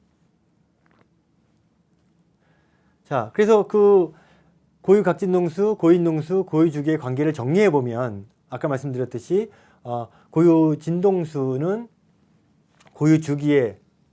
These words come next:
역수라고 말씀드렸고 고유 각진동수를 이 파이로 나눠준 거라고 말씀드렸습니다. 따라서 지금 이 세 가지는 전부 다, 어, 하나만 알면 나머지는 다 알 수 있는 관계가 되겠고요. 어, 우리가 고유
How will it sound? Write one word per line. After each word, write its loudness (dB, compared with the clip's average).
역수라고 -2
말씀드렸고 -2
고유 0
각진동수를 -2
이 -6
파이로 -2
나눠준 -4
거라고 -2
말씀드렸습니다. -12
따라서 2
지금 -2
이 -6
세 0
가지는 4
전부 -4
다, -6
어, -20
하나만 -2
알면 0
나머지는 -2
다 -4
알 -4
수 -14
있는 -8
관계가 -6
되겠고요. -12
어, -14
우리가 2
고유 6